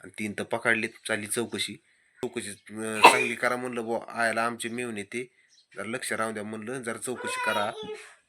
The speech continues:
लई त्यांनी राव ते चाकूने पोटात गुपशिले, चाकून ते, म्हणलं, "एवढं असतं काय?" मग आम्ही गेलो होतो थोडंसं साईडला. दीपाली म्हणजे, दीपालीच्या मनात आलं, "साईडला जाऊन काय करतात?" काय नाही बुवा, त्यांनी विचारलं. त्यांची थोडंसं आता असते सरकारी कामाची चौकशी त्यांची कोणाची बी.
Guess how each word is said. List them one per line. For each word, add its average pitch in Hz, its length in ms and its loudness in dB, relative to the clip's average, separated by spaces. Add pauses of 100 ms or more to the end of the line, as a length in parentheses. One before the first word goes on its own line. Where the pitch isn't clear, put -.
(220)
लई 110 540 -2
त्यांनी 107 340 -4
राव 110 300 6
ते 117 120 -2 (160)
चाकूने 117 300 2
पोटात 110 300 -2
गुपशिले, 98 400 -4
चाकून 104 420 -2
ते, 101 160 -6
म्हणलं, 101 320 -6
"एवढं 104 240 -4
असतं - 200 -8
काय?" 131 160 -6 (600)
मग 95 320 -6
आम्ही 104 300 -2
गेलो 113 140 -2
होतो 117 200 -4
थोडंसं 123 220 -2
साईडला. 127 400 4 (580)
दीपाली 113 240 0
म्हणजे, 110 320 -4
दीपालीच्या 117 460 -2
मनात 117 260 -2
आलं, 117 140 2
"साईडला 120 300 0
जाऊन 113 160 0
काय 110 120 0
करतात?" 104 340 -8
काय 110 160 2
नाही 123 100 0
बुवा, 127 160 0
त्यांनी 120 200 0
विचारलं. 113 340 -2 (320)
त्यांची 107 280 -8
थोडंसं 110 320 -4
आता 107 160 0
असते 123 300 0
सरकारी 123 500 2
कामाची 117 380 0
चौकशी 117 460 -6
त्यांची 104 260 -4
कोणाची 98 360 -8
बी. 95 120 -14